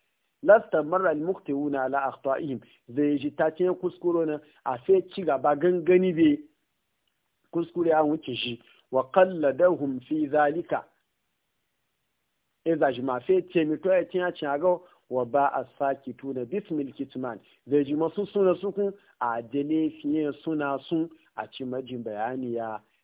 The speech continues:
zawa an ji janan. Shi, e ga a Sheikh Abdulaziz ibn Baz,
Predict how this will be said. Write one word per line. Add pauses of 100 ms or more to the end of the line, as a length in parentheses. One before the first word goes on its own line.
(120)
zawa
an
ji
janan. (400)
Shi,
e
ga
a
Sheikh
Abdulaziz
ibn
Baz,